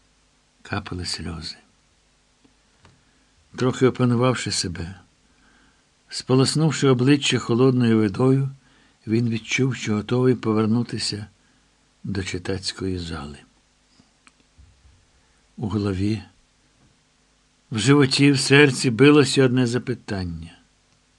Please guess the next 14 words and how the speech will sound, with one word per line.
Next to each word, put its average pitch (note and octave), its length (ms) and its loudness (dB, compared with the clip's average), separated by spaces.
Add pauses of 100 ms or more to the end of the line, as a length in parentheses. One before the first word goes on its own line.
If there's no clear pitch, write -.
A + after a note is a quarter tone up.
(600)
Як E3 680 -2 (140)
вона G#2 380 -4
могла? F#2 600 -8 (2500)
Він A2+ 160 0
сів B2 260 -2
за A2 160 -4
своє A#2 280 0
робоче A2+ 360 -2
місце B2+ 460 -2 (840)
навпроти G2 520 -8
вікна. E2+ 480 -12 (1400)
В - 0 -
читацькій C#3 640 -4
залі C3 580 2